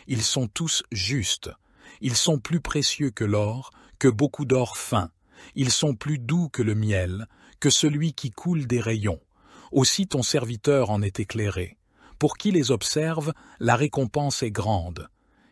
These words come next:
Qui connaît ses égarements ? Pardonne-moi ce que j'ignore. Préserve aussi ton serviteur des orgueilleux, qu'il ne domine point sur moi. Alors je serai intègre, innocent de grands péchés.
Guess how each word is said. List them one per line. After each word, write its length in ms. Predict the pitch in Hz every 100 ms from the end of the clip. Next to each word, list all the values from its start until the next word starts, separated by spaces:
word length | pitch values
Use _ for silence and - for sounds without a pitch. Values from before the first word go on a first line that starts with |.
| -
Qui 180 | - 180
connaît 460 | - 143 151 143
ses 280 | - 123 104
égarements ? 600 | 107 98 90 95 85 - _ _ _ _ _ -
Pardonne-moi 600 | 151 147 165 156 170 160
ce 180 | - 131
que 160 | -
j'ignore. 760 | 104 110 104 101 87 - - - _ - - -
Préserve 520 | - 123 123 151 113
aussi 320 | 117 - 156
ton 140 | 131 113
serviteur 540 | - 104 104 131 123
des 200 | 104 101
orgueilleux, 560 | 104 101 107 95 90 95 _ _ _ -
qu'il 220 | - 135 131
ne 100 | 127
domine 440 | 120 139 147 123
point 400 | - 123 143 135
sur 280 | 101 - 101
moi. 340 | 95 92 - _ _ _ _ _ -
Alors 260 | 113 143
je 120 | 113 113
serai 360 | - 127 131 -
intègre, 800 | 123 113 127 117 92 90 90 - _ - -
innocent 640 | 139 139 120 - 139 135
de 100 | 98
grands 300 | 95 95 113
péchés. 560 | 104 101 - - 85